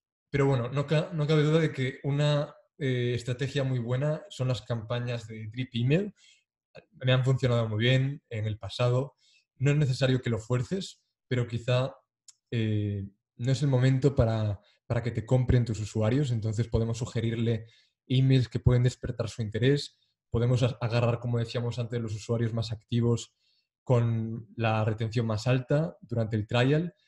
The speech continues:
meterlos en un flujo automático con contenidos educacionales, relevantes para ellos, ¿no?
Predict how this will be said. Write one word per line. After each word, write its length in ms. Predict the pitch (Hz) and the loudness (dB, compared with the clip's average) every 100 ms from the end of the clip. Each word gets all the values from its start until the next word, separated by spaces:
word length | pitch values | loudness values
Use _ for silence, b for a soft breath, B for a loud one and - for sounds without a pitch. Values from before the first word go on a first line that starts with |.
| _ - | _ -8
meterlos 460 | 113 113 117 - | -6 -4 -6 -4
en 60 | 113 | -6
un 100 | 110 | -4
flujo 280 | 117 113 113 | -6 -4 -4
automático 680 | 113 120 131 143 143 143 | 0 0 0 -2 -2 -4
con 200 | - 110 | -2 -6
contenidos 500 | 104 110 110 113 110 | -4 -6 -2 -2 -2
educacionales, 920 | 107 110 107 - 113 143 139 143 139 b b b - | -2 -4 -4 -2 2 4 4 2 0 b b b -6
relevantes 540 | 113 107 117 117 117 | -4 0 0 0 -2
para 220 | - 110 | -4 0
ellos, 340 | 113 127 135 123 | 2 2 0 -2
¿no? 180 | 92 | -8